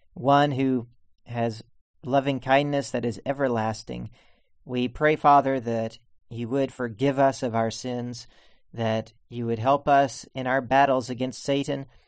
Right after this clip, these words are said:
We pray that you would help us to always overcome the difficulties that come in our way,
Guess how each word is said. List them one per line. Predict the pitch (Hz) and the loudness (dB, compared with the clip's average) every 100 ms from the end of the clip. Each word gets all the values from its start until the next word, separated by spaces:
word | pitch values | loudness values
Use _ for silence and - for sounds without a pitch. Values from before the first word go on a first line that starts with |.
| _ _ _ _ _ | _ _ _ _ _
We | 135 135 | -6 -6
pray | - 160 | -2 0
that | 156 139 | 0 -2
you | 151 | -6
would | 139 | -2
help | 127 127 127 | 2 2 2
us | 117 117 - | -2 -4 -8
to | 123 123 127 _ _ _ _ _ _ _ | -10 -10 -10 _ _ _ _ _ _ _
always | 127 123 123 120 | -2 0 0 -2
overcome | 147 135 147 156 160 151 | -2 -2 -4 -2 0 0
the | 135 | -2
difficulties | 139 - 165 147 135 139 139 117 | -4 -4 -4 -4 -4 -6 -6 -4
that | 127 120 - _ - | -2 -2 -6 _ -6
come | 139 135 | -4 -2
in | |
our | 123 113 | -2 0
way, | 123 131 135 | 0 0 0